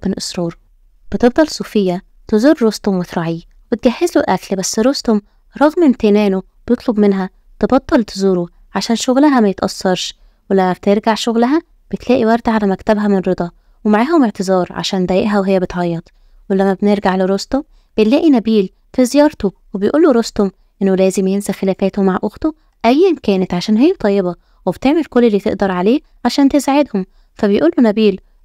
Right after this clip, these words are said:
إنه مش هيقدر يسامحها عشان هي كانت السبب في حبس والدهم. فبيتصدم رستم من كلامه لأنه ما كانش يعرف حاجة عن الموضوع ده، بس نبيل مش بيكون بيتكلم من قلبه. وبعد ما بيسيب رستم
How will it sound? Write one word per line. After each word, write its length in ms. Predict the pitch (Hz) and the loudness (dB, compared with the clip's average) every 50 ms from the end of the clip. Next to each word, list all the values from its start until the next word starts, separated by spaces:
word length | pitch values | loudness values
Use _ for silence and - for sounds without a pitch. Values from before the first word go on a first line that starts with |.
| _ - | _ -2
إنه 140 | 196 196 190 | 0 0 0
مش 240 | 185 180 - - 196 | 0 -2 -4 -2 -2
هيقدر 340 | 190 - - 226 - 294 - - - | -2 0 -2 0 -2 -2 -2 -4 -10
يسامحها 440 | - - 302 302 359 - - 254 226 | -8 -2 0 2 2 2 0 -4 -4
عشان 180 | 208 - 190 | -4 -4 -2
هي 180 | 208 208 196 190 | 0 0 0 0
كانت 320 | - - 196 196 196 - | -2 -2 -2 -2 -2 -4
السبب 300 | 190 - - 202 185 190 | -6 -6 -4 -2 -2 -2
في 140 | 185 - 180 | -4 -6 -8
حبس 300 | - - 196 - - - | -6 -6 -8 -8 -4 -2
والدهم. 380 | 185 180 180 180 - 185 175 - - _ _ _ _ _ _ - | 0 0 0 0 0 -4 -6 -8 -10 _ _ _ _ _ _ -2
فبيتصدم 560 | 247 233 247 254 247 - - 330 - 359 254 269 | 0 2 2 2 2 2 0 -2 0 0 0 0
رستم 220 | 262 - - 254 | -2 0 2 2
من 120 | 220 208 | 2 2
كلامه 420 | 180 - 202 196 190 185 175 170 170 - _ - _ _ - | 0 -2 0 0 0 0 0 -4 -6 -10 _ -20 _ _ -6
لأنه 140 | 233 214 220 | -2 0 2
ما 100 | 214 214 | 0 2
كانش 280 | - 294 339 - - - | 2 2 0 0 0 0
يعرف 200 | 254 254 247 - | 0 0 0 -2
حاجة 240 | - - 214 214 220 | -4 -4 -4 -2 0
عن 120 | 214 208 196 | 0 0 0
الموضوع 320 | 190 185 180 175 190 185 | 0 -2 -2 0 -2 -2
ده، 160 | 180 175 170 - _ _ _ _ _ - | -2 -4 -6 -8 _ _ _ _ _ -8
بس 220 | 214 - - - | -8 -6 -2 0
نبيل 420 | 247 247 247 254 302 302 262 214 - - _ _ _ _ | 2 2 2 4 4 2 2 2 -2 -8 _ _ _ _
مش 100 | 190 185 | -8 -4
بيكون 360 | 175 - 196 - - - 220 214 | 0 0 0 0 2 0 2 4
بيتكلم 480 | 208 202 - - - 202 196 202 196 | 4 2 2 0 -2 0 0 2 0
من 80 | 190 190 | 0 -2
قلبه. 380 | - - 180 180 - - 170 - _ _ _ _ _ | -2 -2 -2 -2 -4 -6 -10 -12 _ _ _ _ _
وبعد 280 | 185 175 208 233 247 262 | -4 0 0 2 2 2
ما 80 | 254 220 | 0 2
بيسيب 360 | 202 196 - - 226 202 - | 0 -2 -2 -2 -4 -2 -2
رستم 360 | 196 185 - - - 180 175 | -4 -4 -4 -4 -6 -6 -6